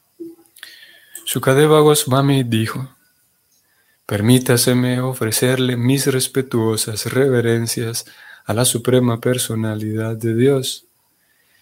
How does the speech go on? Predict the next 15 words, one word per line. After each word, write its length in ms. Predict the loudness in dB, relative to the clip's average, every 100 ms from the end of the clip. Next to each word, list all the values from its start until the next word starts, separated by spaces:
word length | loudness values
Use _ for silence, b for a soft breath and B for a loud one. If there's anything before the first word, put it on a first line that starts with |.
| _ -4
quien 500 | 2 4 4 0 -2
para 320 | -2 0 2
la 180 | 0 -2
creación 640 | -2 -2 0 0 2 4
del 160 | 4 4
mundo 320 | 2 2 2
material 720 | 0 0 2 4 4 2 -2 B B B B B
adopta 500 | 4 4 2 2 2
las 260 | 2 -2
tres 320 | -2 0 0
modalidades 920 | 0 0 0 0 0 0 -2 -4 -4 -6
de 120 | -6
la 160 | -6
naturaleza. 920 | -6 -8 -8 -8 -6 -6 -6 -8 -12 _ _ _ _ _ _ _ _ _ -20 b b b b b b b
Él 460 | 2 4 2 -2